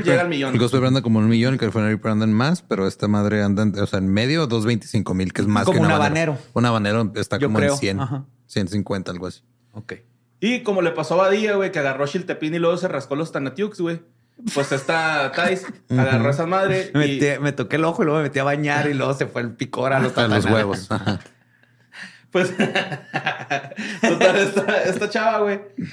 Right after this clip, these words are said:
Speaker 2: también agarró esos, esos chiles y se rascó la nariz, güey. Entonces, este, en consecuencia, se enfermó en
Speaker 1: Ujú.
Speaker 2: chinga, ¿no, güey?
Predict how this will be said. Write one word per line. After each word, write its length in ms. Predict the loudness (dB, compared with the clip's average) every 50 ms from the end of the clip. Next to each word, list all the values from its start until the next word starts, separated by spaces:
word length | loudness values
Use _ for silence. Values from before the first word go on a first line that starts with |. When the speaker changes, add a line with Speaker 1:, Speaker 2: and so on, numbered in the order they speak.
| -14 -18 -4 -2
Speaker 2:
también 320 | -2 0 2 0 0 0
agarró 440 | 0 0 0 0 0 -2 -2 -2 -2 -4
esos, 240 | -4 -4 -6 -6
esos 220 | -6 -4 -4 -6 -4
chiles 380 | -2 -2 0 0 0 -2 -2 -6
y 80 | -8 -6
se 120 | -4 -4
rascó 300 | -4 -4 -6 -2 -2 0
la 100 | 0 0
nariz, 320 | 0 0 0 0 0 0 -2
güey. 200 | -4 -6 -8 -12 _ _ _ _ _ _ _ _ _ _
Entonces, 480 | -8 -6 -2 -2 -2 -2 -2 -4 -4 -4
este, 440 | -6 -6 -6 -6 -4 -4 -4 -4
en 80 | -6 -6
consecuencia, 800 | -6 -6 -8 -8 -8 -6 -4 -4 -4 -4 -4 -6 -6 -6 -10 -16 _ _ _ _ _
se 140 | _ -4 -4
enfermó 400 | -4 -2 -4 -4 -4 -2 0 0 0
en 60 | 0
Speaker 1:
Ujú. 100 | 2 2
Speaker 2:
chinga, 260 | 2 2 0 -2 -2
¿no, 140 | -4 -4 -6
güey? 160 | -6 -8 -10